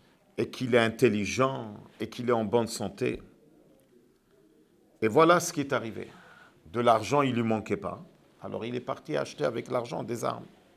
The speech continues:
Et la, l'éducation, c'est une éducation pourrie, parce que c'est une éducation qui est fondée sur Kochi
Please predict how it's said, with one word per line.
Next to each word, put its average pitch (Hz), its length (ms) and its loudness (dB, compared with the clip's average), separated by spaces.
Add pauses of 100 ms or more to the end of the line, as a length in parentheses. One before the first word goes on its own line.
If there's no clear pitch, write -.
(1600)
Et 135 120 2
la, 147 300 8
l'éducation, 147 800 4
c'est 156 300 -2
une 147 80 -2
éducation 139 600 0
pourrie, 165 640 0 (840)
parce 135 240 4
que 151 80 -2
c'est - 280 -4
une 143 120 -2
éducation 139 760 0
qui 156 160 0
est 139 60 4
fondée 156 680 2 (400)
sur - 440 -2 (260)
Kochi 226 680 10